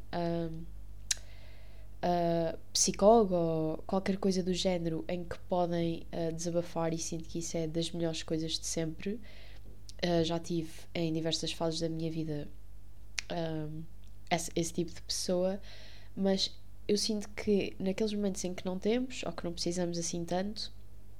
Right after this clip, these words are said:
falar sobre as coisas, quer seja só para um microfone, quer seja para pessoas, ah, muito próximas de nós, amigos muito próximos de nós, ajuda sempre.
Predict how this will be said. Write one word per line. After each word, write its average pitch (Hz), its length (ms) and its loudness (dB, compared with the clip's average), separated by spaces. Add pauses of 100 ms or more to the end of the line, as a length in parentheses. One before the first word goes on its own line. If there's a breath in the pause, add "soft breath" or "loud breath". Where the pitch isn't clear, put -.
(640)
falar 214 460 6
sobre 196 280 2
as 190 120 2
coisas, 190 520 2 (360 loud breath)
quer 214 160 8
seja 202 380 4
só 202 180 4
para 196 200 0
um 190 40 2
microfone, 190 760 2
quer 190 180 -2
seja 175 580 4
para 180 280 2
pessoas, 175 600 0 (720 loud breath)
ah, 180 240 4
muito 196 300 0
próximas 190 440 2
de 180 80 -2
nós, 180 240 2
amigos 185 340 0
muito 180 240 -4
próximos 175 400 -2
de 175 60 -6
nós, 180 360 -2
ajuda 190 360 0
sempre. - 540 -2